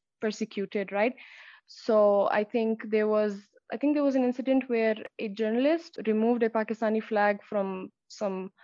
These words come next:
uh, intersection or something in Gilgit-Baltistan, and he was,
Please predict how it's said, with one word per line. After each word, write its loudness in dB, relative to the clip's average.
uh, 0
intersection -2
or -4
something -2
in -2
Gilgit-Baltistan, 0
and 0
he 0
was, -2